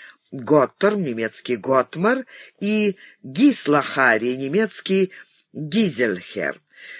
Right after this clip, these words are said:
В четыреста пятьдесят третьем году вождь гуннов Аттила, исландский Атли, немецкий Эцель, умер от удара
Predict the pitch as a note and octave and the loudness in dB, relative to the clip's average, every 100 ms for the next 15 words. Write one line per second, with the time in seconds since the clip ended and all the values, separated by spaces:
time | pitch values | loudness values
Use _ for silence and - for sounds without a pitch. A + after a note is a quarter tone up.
0 | - - - A3+ - E4+ F4 F4 - A#3 | -20 -10 -2 -2 6 8 8 6 4 2
1 | - F3+ G3+ C#4+ D4 F3+ G#3 G#3 E3+ C3 | 2 -2 -2 0 0 2 0 0 -2 -2
2 | C#3 G2 B2+ C#3 - - - C#3+ B3+ D#4+ | -2 -2 -2 -2 -4 -12 -10 2 4 4
3 | G#3+ F3 F3 F3 E3 F3+ F3 - G#3 - | 0 0 2 2 2 -2 -2 0 0 0
4 | - - C3 A#2+ C#3+ F3 F#3 - - C#3 | -8 -4 -2 0 2 0 -4 -16 -8 -6
5 | - C3+ A#2+ G#2 - - B2+ A#2 - - | -4 0 0 -2 -10 -6 -4 -4 -8 -20
6 | - - D3 A2+ - D#3+ G#3 D#3 B2 G#2+ | -4 4 4 4 0 -2 -2 -4 -4 -6
7 | - - A#2 - A#2+ - - A#3 D4+ - | -6 -4 -2 -2 -4 -4 0 2 2 -4
8 | - - - - - C4 D4 C#4 D4 C4+ | -20 -20 -20 -20 0 6 6 6 4 4
9 | - G#3 A3 G3+ E3+ F#3+ G#3 G#3+ B3+ | 4 2 4 2 4 6 6 4 0